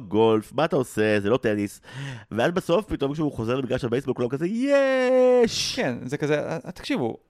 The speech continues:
Speaker 2: זה חמוד נורא, ואנחנו יודעים לאן זה, אנחנו יודעים איך זה ייגמר. הוא לא הולך לנצח את המשחק הזה.
Speaker 1: כן, אז פשוט הסרט אומר, "טוב, אולי, אולי ישמח על התהילה ולחזור משם." ואז סוגרים את, את סצנת ה-N B A.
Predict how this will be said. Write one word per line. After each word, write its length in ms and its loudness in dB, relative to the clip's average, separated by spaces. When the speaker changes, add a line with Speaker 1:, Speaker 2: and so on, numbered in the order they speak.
Speaker 2:
זה 120 -12
חמוד 300 0
נורא, 180 4
ואנחנו 220 -2
יודעים 200 -2
לאן 160 0
זה, 160 -2
אנחנו 120 -4
יודעים 160 -2
איך 60 -2
זה 80 -2
ייגמר. 280 -2
הוא 100 2
לא 40 8
הולך 100 4
לנצח 220 0
את 40 -12
המשחק 280 -8
הזה. 100 -10
Speaker 1:
כן, 240 -2
אז 100 -4
פשוט 120 -12
הסרט 160 -6
אומר, 160 -4
"טוב, 240 -2
אולי, 300 2
אולי 200 2
ישמח 300 -4
על 60 2
התהילה 420 0
ולחזור 360 -2
משם." 220 2
ואז 220 0
סוגרים 280 2
את, 220 -4
את 120 -8
סצנת 340 -2
ה-N 260 -2
B 20 2
A. 280 0